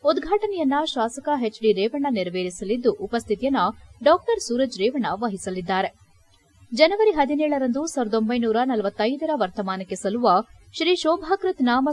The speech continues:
ಸಂವತ್ಸರದ ಮಾರ್ಗಶಿರ ಶುಕ್ಲ ಪಕ್ಷ ಪ್ರಾತಃ ಕಾಲದಲ್ಲಿ ಗೋಪೂಜೆ, ಶ್ರೀ ಗಣಪತಿ ಹೋಮ, ವಾಸ್ತು ಹೋಮ, ಮೃತ್ಯುಂಜಯ ಹೋಮ, ದುರ್ಗಾ ಹೋಮ, ಪೂರ್ಣಾಹುತಿ, ಮಹಾಮಂಗಳಾರತಿ, ಲಲಿತ ಸಹಸ್ರನಾಮ,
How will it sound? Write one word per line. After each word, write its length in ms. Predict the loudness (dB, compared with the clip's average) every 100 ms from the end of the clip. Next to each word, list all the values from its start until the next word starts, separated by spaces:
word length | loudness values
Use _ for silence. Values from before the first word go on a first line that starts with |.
| 0
ಸಂವತ್ಸರದ 600 | -2 -2 -4 -4 0 2 2 0 2
ಮಾರ್ಗಶಿರ 520 | 2 2 -2 -2 2 2 2 -2
ಶುಕ್ಲ 260 | -6 -4 -4 -4
ಪಕ್ಷ 200 | -4 0 0 0 2
ಪ್ರಾತಃ 340 | 2 0 -6 0
ಕಾಲದಲ್ಲಿ 380 | 0 2 0 0 -2 _ _ 0
ಗೋಪೂಜೆ, 580 | 4 4 6 4 4 2 0 -2
ಶ್ರೀ 140 | -2 -2
ಗಣಪತಿ 360 | -4 -2 -2 0
ಹೋಮ, 180 | 0 0 -2 0 0
ವಾಸ್ತು 300 | 0 -2 -2
ಹೋಮ, 180 | 0 0 0 -2 -6
ಮೃತ್ಯುಂಜಯ 560 | -6 -2 -2 0 0 0
ಹೋಮ, 200 | -2 0 0 -2 -10 -20 -8 0
ದುರ್ಗಾ 280 | 0 2 0
ಹೋಮ, 240 | 2 2 2 0 2
ಪೂರ್ಣಾಹುತಿ, 640 | 2 2 0 -2 -2 -2 -2 -2
ಮಹಾಮಂಗಳಾರತಿ, 840 | -2 -2 -2 0 2 2 0 -2 -4 -4 0
ಲಲಿತ 280 | 0 0 -2 -4
ಸಹಸ್ರನಾಮ, 600 | -4 -6 -4 -4 -2 0